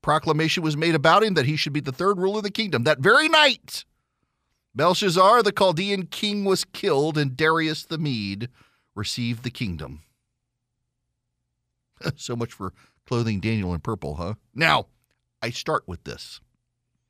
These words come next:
'cause most all of you are familiar with the story,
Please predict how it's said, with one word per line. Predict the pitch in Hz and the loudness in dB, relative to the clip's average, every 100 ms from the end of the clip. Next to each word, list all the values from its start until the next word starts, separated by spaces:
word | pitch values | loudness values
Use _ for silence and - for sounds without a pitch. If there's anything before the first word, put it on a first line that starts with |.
| _ _ _ _ | _ _ _ _
'cause | 143 127 - | 0 0 0
most | 135 190 277 - - | 2 4 2 -2 0
all | 156 170 | 2 4
of | 156 | 2
you | 135 131 | 0 0
are | 120 | 0
familiar | 131 113 110 104 | -2 -2 -2 -2
with | 95 95 | -6 -8
the | 98 | -12
story, | - 95 80 | -14 -12 -12